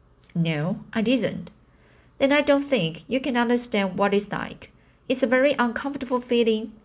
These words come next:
and indeed, when you try to eat the lump come right up in your throat and you can't swallow anything, not even if it was chocolate, chocolate caramel."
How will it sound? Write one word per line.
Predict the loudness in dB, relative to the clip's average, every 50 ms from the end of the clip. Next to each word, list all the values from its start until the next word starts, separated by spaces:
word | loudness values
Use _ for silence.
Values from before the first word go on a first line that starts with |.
| _ _ -2
and | -2 0 0 -2 -2 -2
indeed, | -2 -2 0 0 0 0 0 0 -2 -4 -6 -8 -10 -16 -20 _ _ _ _ _ _ _ _ _ _ _ _ _ _
when | 0 2 2
you | 2 0
try | 0 2 2 2
to | 2 2 0 0
eat | 0 0 0 0
the | 0 0
lump | 2 2 2 2 0 -4
come | -6 -4 -2 0 0 0 -2 -4 -8 -10 -12 -14 -18 _ _ -18 _ 0
right | 4 4 6 6 6
up | 4 4 2 2 0 -4
in | -6 -2 0
your | 0 0 0
throat | -2 -4 -2 0 2 2 2 -2 -6 -8 -8 -6
and | -4 -4 -2 0 0
you | 0 0
can't | 0 -4 -10 -4 0 0 2 2 2 0 -2 -2 -4
swallow | -6 -6 -6 -4 0 2 2 4 2 2 2
anything, | 0 -2 -2 -2 -4 -4 -4 -6 -6 -8 -14 _ -20 -20 -20 -20 -20 _ _ _ 0
not | 2 4 4 4
even | 2 2 0 2
if | 2 0 0 2
it | 2 2 2
was | 2 2 2 4 4 2 0 -2 -10 -10
chocolate, | -8 -2 0 0 0 0 0 0 0 2 2 0 -2 -8 -16 _ _ _ _ _ _ _ _ _ -10
chocolate | -4 0 2 2 2 2 0 0 2 2 2 2 0 -2 -6 -12 _ _ _ -16
caramel." | -12 -4 0 2 4 4 2 0 -2 -6 -8 -10 -12